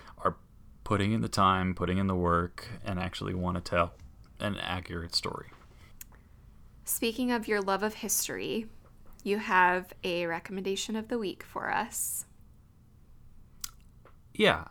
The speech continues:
Speaker 1: I feel like, uh, the last couple weeks it's ju-, or episodes, it's just been what I'm tuning into on Netflix. Uh, but so far, for the last couple of days since it dropped, the only thing I've been able to watch is The Last Dance,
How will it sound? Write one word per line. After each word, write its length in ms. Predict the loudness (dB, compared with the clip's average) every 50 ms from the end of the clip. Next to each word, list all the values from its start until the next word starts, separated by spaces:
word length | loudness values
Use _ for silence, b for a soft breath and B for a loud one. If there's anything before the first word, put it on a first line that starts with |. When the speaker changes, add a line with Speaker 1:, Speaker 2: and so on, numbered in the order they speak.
| -18 -16 -4 0
Speaker 1:
I 160 | 2 2 2
feel 200 | 2 2 4 6
like, 200 | 6 6 4 2 -6 -4 0
uh, 200 | 2 2 2 2
the 100 | 2 4
last 420 | 6 6 6 6 4 0 -6 -6 0
couple 300 | 0 0 0 0 -2 0
weeks 300 | 0 0 0 -2 -4 -4
it's 160 | -2 -2 -4
ju-, 160 | -2 -4 -2 2
or 180 | 4 6 6
episodes, 460 | 6 6 4 4 2 2 2 0 -2 -4
it's 140 | -6 -6
just 280 | -4 -4 -2 -2 -2 -2
been 280 | -2 -2 0 0 0 0
what 160 | 0 2 0
I'm 220 | 0 0 -4 -6 B B B B B B B
tuning 260 | 0 2 2 4 4
into 340 | 2 2 0 0 0 2 2
on 240 | 2 2 0 0 -2
Netflix. 680 | -4 -6 -6 -4 -2 -2 -2 0 0 0 2 4 2 2 2
Uh, 300 | 0 0 0 0 -2 -4 -4 0
but 180 | 0 0 0 0 -6 -18 -20 -20 -18 -18 -18 -10 -8 -8 -6 -4
so 260 | -2 2 4 4 4
far, 500 | 4 4 4 6 6 6 6 4 4 2
for 80 | 2
the 60 | 2 2
last 220 | 2 2 2 2
couple 260 | 0 0 0 2 2
of 60 | 2
days 340 | 4 4 4 4 4 2 2
since 260 | 2 2 0 0 0
it 120 | -2 -2 0
dropped, 440 | 2 4 6 6 6 4 2 -6 -12 B B B B B B B B B B B
the 120 | -2 2 2
only 240 | 4 4 4 2
thing 220 | 2 0 0 0 0
I've 140 | -2 -2 0
been 120 | 0 0
able 260 | 0 0 -2 -2 -2
to 300 | -2 -2 -2 -2 -2 -2 -2
watch 400 | 0 2 2 2 2 0 -2 -4
is 140 | -4 -2
The 120 | 0 0 0
Last 340 | 2 2 0 0 -2 -4 -2
Dance, 720 | -2 -2 -2 -4 -4 -4 -4 -2 -2 -4 -4 -4 -6 -8